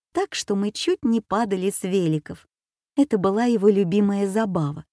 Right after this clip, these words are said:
и он хохотал всю дорогу, но у меня из головы никак не шёл Петрович.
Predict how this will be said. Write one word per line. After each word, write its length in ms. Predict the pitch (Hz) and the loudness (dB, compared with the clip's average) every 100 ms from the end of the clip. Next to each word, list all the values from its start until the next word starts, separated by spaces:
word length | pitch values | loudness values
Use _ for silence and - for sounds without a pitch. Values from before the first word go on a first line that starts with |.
| _ _ | _ _
и 80 | 220 | 4
он 160 | 208 214 | 6 4
хохотал 640 | 220 202 208 - 277 349 | -2 -2 -4 0 0 0
всю 240 | 294 - 220 | -2 -4 0
дорогу, 560 | 226 214 175 156 160 - _ _ 202 | 0 0 -2 -4 -6 -12 _ _ 0
но 180 | 208 | 2
у 40 | 208 | 4
меня 400 | 202 208 240 254 | 2 2 0 0
из 220 | 196 160 | 0 0
головы 460 | 175 185 185 202 226 | -2 -2 -2 -2 -2
никак 540 | 196 180 - 277 285 | -2 -6 -4 -4 -2
не 140 | 190 | -4
шёл 380 | 180 - 220 220 - | -4 -4 -4 -4 -4
Петрович. 720 | 220 202 160 147 147 160 - | -2 -2 -2 -8 -8 -12 -20